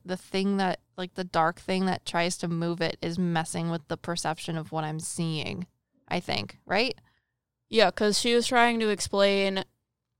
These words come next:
Speaker 2: that she was seeing the parts that weren't, the parts that she didn't like about herself, the dark parts, were left behind within the physical realm, and she has passed over as someone else.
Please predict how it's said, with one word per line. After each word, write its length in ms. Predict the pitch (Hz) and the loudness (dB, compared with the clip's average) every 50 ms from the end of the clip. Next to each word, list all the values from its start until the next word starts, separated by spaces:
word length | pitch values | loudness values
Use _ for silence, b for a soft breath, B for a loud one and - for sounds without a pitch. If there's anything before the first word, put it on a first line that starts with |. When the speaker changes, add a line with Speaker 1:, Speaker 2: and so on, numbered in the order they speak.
| _ _ _ _ _ _ - | _ _ _ _ _ _ 0
Speaker 2:
that 520 | 190 190 185 185 185 185 175 175 - - _ - | 2 4 6 8 8 8 6 4 2 -2 _ -14
she 420 | - - - - - - - 196 196 | -10 -8 -6 -4 -4 -2 0 0 2
was 220 | 196 196 196 196 - | 2 2 2 2 0
seeing 640 | - - - 202 190 190 185 185 180 175 180 165 - - | -2 -2 0 2 2 4 4 4 2 2 -2 -6 -6 -4
the 140 | - 175 | -4 -6
parts 420 | - - - - 185 185 - - - | -4 -4 -4 -2 -2 -2 -2 -6 -2
that 260 | - 185 175 - - | 0 0 0 0 -2
weren't, 420 | - 165 170 180 175 175 170 - _ _ _ _ _ _ _ _ _ _ _ _ _ _ _ _ _ _ _ _ - | -6 -4 -2 -2 0 -2 -2 -4 _ _ _ _ _ _ _ _ _ _ _ _ _ _ _ _ _ _ _ _ -10
the 80 | 208 196 | -6 -2
parts 260 | - 226 226 220 - | 0 0 0 0 2
that 220 | 240 220 190 - _ _ _ _ _ _ _ - | 2 2 2 2 _ _ _ _ _ _ _ -14
she 360 | - - - - 196 190 185 | -12 -10 -6 -4 -4 -4 -2
didn't 240 | 180 190 185 170 - | -2 -2 -4 -4 -2
like 180 | - 156 165 175 | -2 -2 -2 -2
about 220 | 190 185 190 185 | -2 -2 0 0
herself, 360 | 185 190 190 - 202 196 185 - | 0 -2 -4 -4 -4 -4 -4 -6
the 80 | 170 165 | -8 -6
dark 320 | - 165 160 165 - - | -2 -2 -2 -4 -4 -6
parts, 340 | - 196 190 190 - - - - | -6 -4 -4 -4 -4 -6 -10 -12
were 220 | - 240 202 180 175 | -10 -6 -4 -4 -2
left 440 | 165 165 165 175 180 - - - - | -2 0 0 0 0 0 -4 -8 -4
behind 640 | - 180 175 - - 180 180 180 175 165 160 151 - | -4 -4 -4 -2 -2 -2 0 0 -2 -2 -4 -6 -8
within 320 | - 175 170 - 185 175 175 | -8 -8 -6 -6 -6 -6 -6
the 80 | 170 | -6
physical 540 | - - 185 180 175 180 175 - 185 175 165 | -6 -6 -6 -4 -4 -6 -6 -4 -4 -4 -2
realm, 360 | 175 170 165 165 160 160 156 - | 0 0 0 0 -2 -4 -6 -6
and 180 | - 170 160 160 | -8 -8 -6 -6
she 580 | - - - - 190 185 185 185 180 165 156 - _ _ _ _ _ _ | -6 -6 -4 -2 0 2 2 2 2 2 0 -2 _ _ _ _ _ _
has 240 | - - 170 170 - | -4 -2 -2 -2 -2
passed 440 | - - 196 185 175 170 - - - | -4 0 2 2 2 2 0 -2 -2
over 380 | 175 175 175 160 165 165 160 - | 0 0 0 0 -2 -2 -2 -2
as 180 | - - 165 160 | -2 -4 -4 -4
someone 420 | - - 180 175 170 165 165 156 - | -4 -4 -4 -4 -2 -4 -4 -4 -4
else. 480 | - - 165 160 175 180 - - - | -4 -2 -2 -2 -4 -6 -10 -14 -16